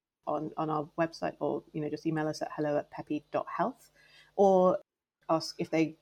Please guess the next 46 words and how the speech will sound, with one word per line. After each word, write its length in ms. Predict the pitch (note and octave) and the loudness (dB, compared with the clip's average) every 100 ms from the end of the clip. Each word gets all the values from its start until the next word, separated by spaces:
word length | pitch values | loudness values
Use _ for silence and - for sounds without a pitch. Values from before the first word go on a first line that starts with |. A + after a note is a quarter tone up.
| - | -6
want 140 | D#3 | -6
to 80 | - | -2
talk 200 | E3 - | -4 -2
to 80 | E3 | 0
their 180 | D3+ D3 | 0 0
H 240 | - - | -2 -2
R 160 | F#3+ F#3 | 0 0
team. 320 | - F3 E3+ | -2 -2 0
We've 200 | D#3+ D#3+ | 0 0
got 200 | D#3 - | -4 -2
various 300 | D3+ D3 D3 | -2 -2 -6
case 320 | - D#3+ D#3 | -6 -6 -6
studies 380 | - D3 D3 D3 | -6 -4 -4 -6
and 100 | D3+ | -6
resources 560 | D3 C#3 C#3+ - D3 | -4 -2 -4 -4 -6
that 140 | - C#3+ | -6 -6
people 240 | D3+ - | -6 -8
can 140 | - D3+ | -10 -6
have 180 | D#3 | -4
a 40 | D3+ | -2
look 220 | D3+ - | -4 -2
at 140 | D3 - _ _ | -4 -4 _ _
on 200 | F3 E3 | 2 2
there 220 | D3+ D3 D3 | 2 0 2
or 140 | D#3+ | 0
take 280 | D#3 D#3+ D3+ | 0 -2 -4
to 120 | - | -4
their 180 | D3 D3 | -2 -2
H 260 | - D3+ - | 0 -4 -2
R 140 | C#3+ | -4
teams. 580 | C#3 - C#3 C#3 D#3 - - | -4 -6 -8 -8 -8 -10 -6
Um, 300 | D3 C#3+ C#3+ | -6 -6 -8
and 140 | D#3 | -8
obviously 320 | F3+ D3+ - D3 | -6 -6 -6 -6
once 320 | D3 C#3+ - | -6 -6 -6
we've 200 | D3+ C#3+ | -6 -6
got, 160 | C#3+ - _ _ - _ _ _ _ _ _ _ - | -6 -6 _ _ -20 _ _ _ _ _ _ _ -8
you 80 | D#3+ | -6
know, 80 | C#3+ | -4
once 220 | D3+ - | -4 -4
they 100 | D3 | -4
reach 200 | C#3+ - | -4 -4
out 140 | D3+ | -6
to 120 | - - | -6 -8
us, 240 | E3 - | -8 -10
we'll 320 | D3+ C#3+ D3 | -6 -6 -6